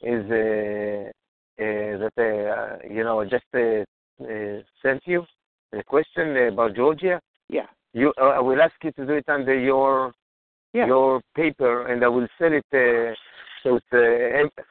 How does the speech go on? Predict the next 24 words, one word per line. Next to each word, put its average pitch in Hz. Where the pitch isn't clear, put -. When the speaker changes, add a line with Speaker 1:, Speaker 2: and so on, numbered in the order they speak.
Speaker 1:
I 135
will 147
say 160
that, 131
uh, 135
I'm 127
working 139
with 131
this, 135
uh, 123
company 127
to 117
do 117
this 107
job. 139
So 107
every, 113
Speaker 2:
Sure. 123
Speaker 1:
every, 123
every, 131
everything 127
is 104
gonna 113
be 113